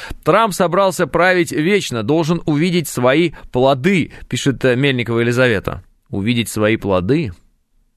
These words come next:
Собрался править вечно". Ну, хорошо. А, кто ему запретит-то в конечном счете править вечно и пытаться увидеть свои плоды? Но он парень не молодой.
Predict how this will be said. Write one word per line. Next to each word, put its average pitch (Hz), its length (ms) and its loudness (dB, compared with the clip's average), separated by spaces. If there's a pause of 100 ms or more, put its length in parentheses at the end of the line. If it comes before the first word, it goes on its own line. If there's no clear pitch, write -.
(520)
Собрался - 640 -4
править - 520 -4
вечно". - 500 -10 (1700)
Ну, 123 140 0
хорошо. 214 480 0 (180)
А, 139 800 0
кто 277 240 2
ему 226 140 2
запретит-то 180 540 -2
в - 60 -10
конечном 117 360 -2
счете - 240 -2
править 104 340 0
вечно 131 380 -2
и 147 140 -2
пытаться 151 400 0
увидеть 135 260 0
свои 127 220 0
плоды? 120 320 0
Но 143 200 2
он 240 200 0
парень 196 260 0
не 185 80 0
молодой. 135 520 0